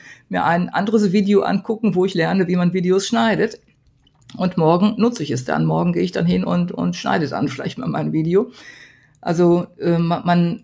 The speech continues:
man, man hilft sich selbst sehr dabei, dadurch, dass man es strukturiert, dass es, dass es kleiner und handhabbarer wird und, und auch, dass man dann eine Dokumentation hat und, und, äh,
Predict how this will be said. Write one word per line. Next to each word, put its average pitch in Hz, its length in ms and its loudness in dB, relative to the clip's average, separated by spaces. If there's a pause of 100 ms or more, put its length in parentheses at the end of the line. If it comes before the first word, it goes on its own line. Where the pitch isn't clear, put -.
(260)
man, 170 220 0
man 170 140 0
hilft 233 380 2
sich 185 120 -4
selbst 196 360 -2
sehr 185 160 2
dabei, 180 640 0
dadurch, 175 280 0
dass 170 200 -2
man 165 220 0
es - 140 -8
strukturiert, 170 800 -2
dass 165 160 -2
es, - 280 -8
dass 147 160 -12
es - 160 -10
kleiner 208 420 2
und 170 160 -2
handhabbarer 175 1200 0
wird 165 280 0
und, 170 280 -2
und 196 200 -2
auch, - 100 -6
dass 185 220 -4
man 180 120 2
dann 175 120 2
eine 180 100 2
Dokumentation 196 840 0
hat 175 180 -2
und, 175 320 0 (600)
und, 175 520 0
äh, 170 300 2